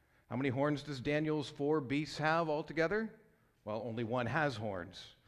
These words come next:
It has ten. It seems like this beast that John is now seeing coming out of the sea is some kind of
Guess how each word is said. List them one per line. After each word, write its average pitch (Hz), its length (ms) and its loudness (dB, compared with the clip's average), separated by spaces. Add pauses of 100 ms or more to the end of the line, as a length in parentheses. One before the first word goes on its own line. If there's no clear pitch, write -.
(160)
It 110 80 -6
has 104 200 -2
ten. 107 380 0 (920)
It 131 120 0
seems 220 480 6
like 131 380 6 (400)
this 147 260 2
beast 202 480 4
that 160 180 4
John 190 300 10
is 180 160 6
now 190 200 10
seeing 175 600 4 (260)
coming 202 340 10
out 220 380 12
of 180 220 8
the 165 100 6
sea 180 640 4 (360)
is 156 120 -2
some 214 240 6
kind 202 240 8
of 180 180 6